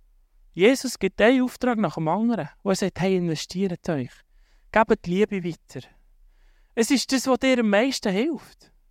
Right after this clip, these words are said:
Und ich glaube, das ist die Lösung auf das Problem von unserer Gesellschaft. Bless tun,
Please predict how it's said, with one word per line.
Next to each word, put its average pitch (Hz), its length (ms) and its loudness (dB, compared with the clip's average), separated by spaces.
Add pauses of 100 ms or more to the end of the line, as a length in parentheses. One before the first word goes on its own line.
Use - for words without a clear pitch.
(760)
Und 269 100 0
ich 285 40 4
glaube, 247 220 4
das 254 180 -4
ist - 240 -2
die 196 40 0
Lösung 247 440 4 (240)
auf 220 160 -4
das - 100 -14
Problem 202 460 4
von - 80 -2
unserer 208 260 -2
Gesellschaft. - 880 -4 (1120)
Bless 247 400 4
tun, 247 540 -2